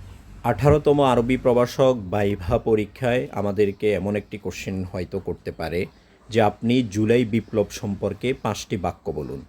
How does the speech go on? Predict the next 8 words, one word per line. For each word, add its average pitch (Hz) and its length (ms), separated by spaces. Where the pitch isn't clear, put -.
অথবা 143 340
জুলাই 120 340
বিপ্লব 113 400
সম্পর্কে 123 540
আপনি 113 260
আরবিতে 92 480
কিছু - 340
বলুন।" 69 300